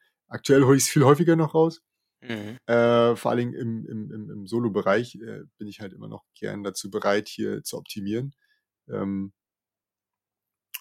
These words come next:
Speaker 1: und, äh, wie gesagt, dafür ist es dann total geil.
Speaker 2: Mhm.
Speaker 1: Äh, klar, es sieht, sieht ja sowieso jeder anders und ich hab das Spiel ja mitgebracht, deswegen ist es logisch, äh, dass, dass es natürlich bei mir viel besser ankommt, aber,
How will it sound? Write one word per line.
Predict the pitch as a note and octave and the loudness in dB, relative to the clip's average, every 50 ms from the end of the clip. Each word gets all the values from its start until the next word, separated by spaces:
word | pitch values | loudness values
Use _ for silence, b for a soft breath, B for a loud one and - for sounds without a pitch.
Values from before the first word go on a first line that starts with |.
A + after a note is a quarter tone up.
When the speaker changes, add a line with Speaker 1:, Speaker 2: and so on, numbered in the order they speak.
| _ | _
Speaker 1:
und, | - A#2+ A2 G#2+ G#2 - - - | -2 0 0 0 -2 -4 -4 0
äh, | A#2 G#2+ G#2 | 2 2 2
wie | G2+ | 4
gesagt, | A2+ A2 G#2 - - - | 2 2 0 0 0 0
dafür | G#2 A2 A#2+ - D3 C3 | 2 2 0 -2 -6 -8
ist | A2+ B2+ | -8 -8
es | B2 B2 | -8 -8
dann | B2 A#2 | -8 -8
total | A#2 B2 - - A#2+ A2+ | -8 -8 -10 -8 -6 -2
geil. | A2 A2 G#2 G2 F2+ F2 F2 _ _ _ _ _ _ _ _ _ _ _ _ _ - | 0 0 2 0 0 -2 -6 _ _ _ _ _ _ _ _ _ _ _ _ _ -6
Speaker 2:
Mhm. | C3+ C3 A#2+ A2+ A#2 - G2+ | -4 -2 -2 -2 -4 -4 -4
Speaker 1:
Äh, | G2+ | -6
klar, | - - B2 A#2 G2+ F2+ - - - _ _ _ - A#2 - - | -2 2 2 4 4 2 -2 -10 -20 _ _ _ -20 -18 -14 -12
es | C3 G#2 - | -12 -12 -12
sieht, | - A#2+ - C3+ A#2+ | -12 -8 -6 -4 -4
sieht | C3+ C#3 C3+ | 0 2 4
ja | B2 | 4
sowieso | A2+ C#3+ C#3 A#2+ | 4 4 2 2
jeder | A2 A#2 A#2 A#2+ | 2 2 2 2
anders | A#2+ B2 A#2+ A#2+ A#2 | 0 -2 -2 -2 -4
und | A2 | -6
ich | - | -6
hab | A#2 G#2 | -6 -6
das | - - | -6 -8
Spiel | - - A2+ G#2 | -8 -4 -2 -2
ja | G#2 | -2
mitgebracht, | A#2 - - G2 G#2+ G#2+ G#2 - | -2 -4 -4 -2 -2 -2 -2 -4
deswegen | G2+ F#2 G2+ G#2+ G2 G#2 | -6 -4 -4 -4 -4 -4
ist | G#2 F#2 G2+ | -8 -12 -14
es | G2 - - | -14 -10 -6
logisch, | G#2+ G#2+ G2+ G2+ F#2 - G2 | -6 -6 -6 -6 -8 -8 -8
äh, | G2 G2 F#2+ F2+ | -4 -4 -4 -4
dass, | F2+ F2+ - | -4 -8 -12
dass | - F#2 F#2 | -14 -16 -16
es | G2 F#2 | -16 -14
natürlich | G#2 G2 F#2 - G#2 F#2 | -14 -12 -12 -10 -12 -10
bei | - G2+ | -8 -6
mir | F#2 G2 G2 - | -4 -4 -6 -6
viel | - G2+ | -8 -10
besser | E2+ G2 F#2+ - G2 F2 | -8 -8 -8 -8 -10 -12
ankommt, | E2+ E2 - F#2+ F#2+ G#2 G2 | -12 -12 -12 -12 -12 -12 -10
aber, | G2+ F#2+ F2 F#2 F2 F2 | -10 -8 -6 -6 -6 -6